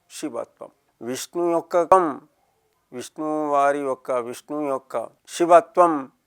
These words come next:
శివుని యొక్క ఏ పూజ అయినా కానివ్వండి, విధిని ఏ ప్రకారంగా అయితే నడుస్తుందో ఆ ప్రకారంగా మీ పూజ, మీ సేవా కార్యక్రమాలు చేస్తూనే ఉంటాను. దానికి తగినటువంటి ఫలితం కూడా మీరు ఇస్తూ ఉంటారు. ఓ శివయ్య,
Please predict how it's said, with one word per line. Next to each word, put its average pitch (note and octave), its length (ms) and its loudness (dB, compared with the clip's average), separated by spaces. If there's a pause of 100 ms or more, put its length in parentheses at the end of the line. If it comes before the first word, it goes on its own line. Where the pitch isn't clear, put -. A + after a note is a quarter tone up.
(360)
శివుని D#3 440 -8
యొక్క - 200 -16 (580)
ఏ C3 180 -6
పూజ C#3 340 -12
అయినా B2 380 -6
కానివ్వండి, A2+ 680 -8 (360)
విధిని C#3 400 -2 (300)
ఏ C3 180 -4
ప్రకారంగా C3 640 0
అయితే B2 240 -8
నడుస్తుందో A#2 560 -10 (220)
ఆ - 20 0 (140)
ప్రకారంగా A2+ 600 -4
మీ A2 200 -14
పూజ, A2+ 360 -10 (220)
మీ A2 120 -12
సేవా A#2 420 -2 (180)
కార్యక్రమాలు A2 760 -2
చేస్తూనే B2+ 440 -6
ఉంటాను. A2+ 460 -10 (400)
దానికి G3+ 380 8 (100)
తగినటువంటి F#3+ 840 4 (380)
ఫలితం D#3 500 -2
కూడా C#3+ 180 0
మీరు C3 220 -8
ఇస్తూ B2 280 -14
ఉంటారు. A#2 440 -14 (360)
ఓ A#2+ 120 -4
శివయ్య, A2 540 -6